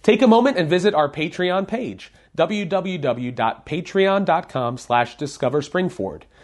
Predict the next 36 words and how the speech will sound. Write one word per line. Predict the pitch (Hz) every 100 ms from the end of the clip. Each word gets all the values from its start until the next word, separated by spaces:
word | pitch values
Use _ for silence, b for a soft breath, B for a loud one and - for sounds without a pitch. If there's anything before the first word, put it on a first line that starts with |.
| B B
and | - 208
check | - - 214
out | 233 226
the | -
various | 139 180 220 226 214
levels | 156 151 196 196
and | - 180
rewards | 190 170 135 143
available. | 147 185 185 123 - - _ b b b b b b b b b b
Now, | 127 127 - - B 143
if | 143
you've | 151
gotten | 208 214 190
this | 175 175
far | - 151 139
in |
the | 131
video, | 110 101 92 82 - _ _ _ _
I | 120
want | 139 156
to | 135
thank | - 147 147
you | 151
again | 131 120 101
for | 90 113
watching. | 104 95 - 67 - _ _ _ _ _ _ _
Thank | - 214 226
you |
for | 220 190
watching | 180 180 165
the | 131
show | - 190 180 117
and | 139
for | 143
supporting | 156 160 139 - 190 156 98
us | 71 -